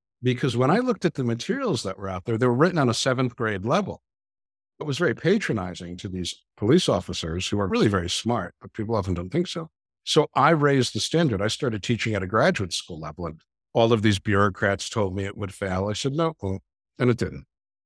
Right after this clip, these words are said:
So we know that higher standards brought to people gets people to perform at higher standards. Now, the question becomes with our population, if it's challenging, what do we do if it's challenging? And this is a population which has a low frustration tolerance.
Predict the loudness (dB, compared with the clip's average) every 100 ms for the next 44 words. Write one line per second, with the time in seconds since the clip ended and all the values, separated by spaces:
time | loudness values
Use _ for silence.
0 | _ _ _ _ _ _ 2 4 4 4
1 | 4 4 4 0 -2 -2 -2 -2 -4 -2
2 | 0 0 0 -2 -6 -12 _ _ _ _
3 | _ _ 2 2 0 -6 -6 -8 -6 -4
4 | -2 -2 2 2 4 2 4 0 0 0
5 | 0 -4 -4 -6 -6 -8 -10 -12 _ -20
6 | -20 _ _ _ -4 2 4 4 4 4
7 | 4 2 2 0 2 2 2 0 0 0
8 | -2 -4 -4 -10 -14 -14 -14 -14 -18 _
9 | _ _ -2 0 0 0 2 4 2 0
10 | -2 0 4 4 2 0 -2 -10 -10 -2
11 | 0 0 0 -4 -6 -10 _ _ _ 0
12 | 2 2 0 2 -2 0 -2 -2 0 -2
13 | -2 -4 -6 -2 -2 0 0 -2 -4 -10
14 | -4 2 2 2 -2 -4 -12 -18 -20